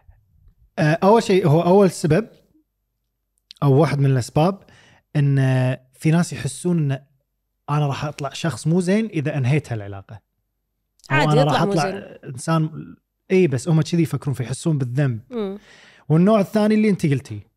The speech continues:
Speaker 1: اللي هو يدري إنه هو بعلاقة مؤذية ولازم يمشي،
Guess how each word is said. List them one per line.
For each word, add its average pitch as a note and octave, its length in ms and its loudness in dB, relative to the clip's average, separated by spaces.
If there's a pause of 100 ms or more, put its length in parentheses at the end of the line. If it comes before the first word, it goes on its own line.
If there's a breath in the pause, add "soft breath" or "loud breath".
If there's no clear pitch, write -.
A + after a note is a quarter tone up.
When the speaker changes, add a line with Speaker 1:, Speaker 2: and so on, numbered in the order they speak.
(300)
Speaker 1:
اللي D3+ 220 2
هو C#3 500 2 (2500)
يدري G#3 280 4
إنه G3+ 120 6
هو E3+ 100 6
بعلاقة D3 360 2
مؤذية C#3 500 2 (100)
ولازم D#3 500 2
يمشي، C3 420 0